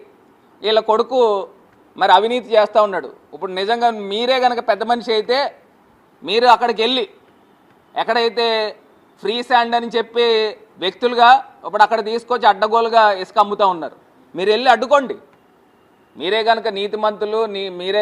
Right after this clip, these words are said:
గనక నిజంగా సచ్చీలుళ్ళు అయితే మీ కొడుకు కొంచెం గడ్డి పెట్టండి. అక్కడ, అక్కడ జరిగేది శాండ్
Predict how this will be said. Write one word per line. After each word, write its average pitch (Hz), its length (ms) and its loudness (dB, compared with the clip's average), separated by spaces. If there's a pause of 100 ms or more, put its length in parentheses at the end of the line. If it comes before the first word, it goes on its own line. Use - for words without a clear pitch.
గనక 202 180 -4 (100)
నిజంగా 196 360 -2 (200)
సచ్చీలుళ్ళు 202 640 -4 (120)
అయితే 185 260 -4 (540)
మీ 160 160 -8
కొడుకు 196 300 0
కొంచెం 226 240 -4
గడ్డి 190 200 0
పెట్టండి. 175 320 -6
అక్కడ, 101 140 -20 (1500)
అక్కడ 156 140 -4 (100)
జరిగేది 233 420 -2 (140)
శాండ్ 233 240 2